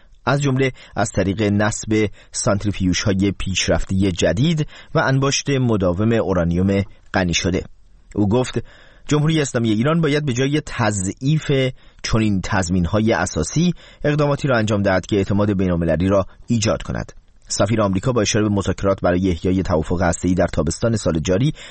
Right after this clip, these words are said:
تاکید کرد که ایران با طرح خواسته‌های غیر واقعی و غیر ممکن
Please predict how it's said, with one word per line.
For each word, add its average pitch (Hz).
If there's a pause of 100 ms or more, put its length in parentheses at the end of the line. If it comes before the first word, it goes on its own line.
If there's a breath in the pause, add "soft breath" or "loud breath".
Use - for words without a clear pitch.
(100)
تاکید 135
کرد 135
که 120
ایران 117 (300 loud breath)
با 110
طرح 104
خواسته‌های 98 (360 loud breath)
غیر 110
واقعی 151
و 165
غیر 117
ممکن 101